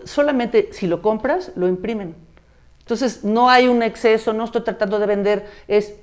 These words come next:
los libros que se venden son los libros que se imprimen. Entonces, también es un libro ecológico.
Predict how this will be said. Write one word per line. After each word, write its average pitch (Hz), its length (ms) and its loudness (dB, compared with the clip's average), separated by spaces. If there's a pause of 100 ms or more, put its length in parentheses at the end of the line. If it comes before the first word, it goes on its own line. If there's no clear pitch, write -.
(160)
los 160 100 0
libros 262 320 -2
que 196 120 -2
se 170 180 -2
venden 226 360 -2
son 202 160 -4
los 175 100 0
libros 180 220 2
que 180 80 -10
se 151 120 -8
imprimen. 160 340 -4
Entonces, 180 320 -4
también 151 300 -2
es 156 120 -10
un 160 60 -8
libro 139 180 -8
ecológico. 202 560 -10